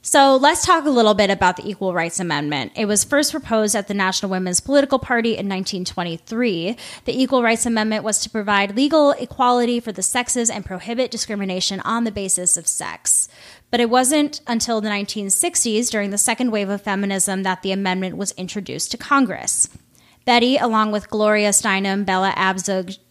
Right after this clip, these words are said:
Shirley Chisholm, and many other activists, worked hard to eventually get the E R A passed,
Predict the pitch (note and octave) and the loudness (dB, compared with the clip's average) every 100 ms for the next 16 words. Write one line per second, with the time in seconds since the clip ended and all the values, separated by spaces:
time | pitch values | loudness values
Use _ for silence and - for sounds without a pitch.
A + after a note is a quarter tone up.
0 | _ - A3 G#3+ G#3 G#3+ F#3+ G3+ F#3+ G3 | _ -2 2 2 0 -2 0 0 -2 -2
1 | G3+ F#3+ F3+ - - C#4+ C#4 F#3 F3+ G3+ | -2 -2 -4 -2 2 2 2 0 -2 -2
2 | F#3+ F#3 G#3+ G3+ G#3 - A3 G3+ G3 - | 0 0 0 -2 -4 -4 0 2 0 -2
3 | G3 F#3+ A3+ A#3 C4 A#3+ G3+ F#3+ G3+ F#3+ | -2 0 0 0 0 0 0 -2 -4 -2
4 | G3 F#3 F3 F3 - A#3 F3+ F#3 - | 0 0 0 -4 0 2 4 2 -4